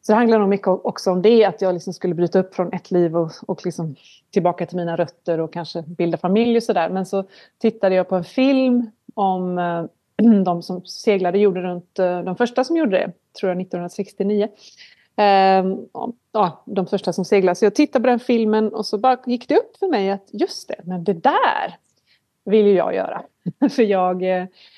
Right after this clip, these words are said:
älskar ju att vara ensam och har alltid tyckt väldigt mycket om det. Ehm, nästan, nästan så mycket så att jag nästan, jag är väldigt social också, men jag blir nästan lite orolig ibland att jag liksom verkligen alltid mest vill vara själv. Och, ja, jag ville liksom på något sätt,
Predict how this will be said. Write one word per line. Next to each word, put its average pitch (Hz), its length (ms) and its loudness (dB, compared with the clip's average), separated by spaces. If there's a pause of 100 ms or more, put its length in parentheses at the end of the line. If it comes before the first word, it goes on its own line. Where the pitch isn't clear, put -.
(220)
älskar 214 480 2
ju 185 300 4
att 185 340 -8
vara 165 160 0
ensam 190 580 -2
och 180 380 -2
har 180 80 -2
alltid 214 760 -2
tyckt 214 200 -4
väldigt 175 100 -2 (100)
mycket - 140 -4
om 269 320 2
det. - 220 -2 (600)
Ehm, 170 580 -2 (100)
nästan, 196 440 -2
nästan 190 280 -4
så 190 120 -4
mycket 185 240 -4
så 180 80 -2
att 165 100 -6
jag 180 100 0
nästan, 170 340 -6
jag 202 100 4
är 233 40 4
väldigt 240 220 0
social 214 360 0
också, - 320 -2
men 220 100 0
jag 202 100 -2
blir 202 120 0
nästan 202 260 -4
lite 185 180 -2
orolig 185 200 2
ibland 180 320 -2
att 165 120 -8
jag 170 100 -2
liksom 165 320 -6
verkligen 175 600 -2
alltid 170 500 -4
mest 165 340 -6 (100)
vill 175 220 0
vara 165 200 0
själv. 269 600 0
Och, 185 300 2 (880)
ja, 208 300 0
jag 233 120 6
ville 240 180 6
liksom 226 280 2
på 220 100 0
något 208 180 0
sätt, 202 300 -2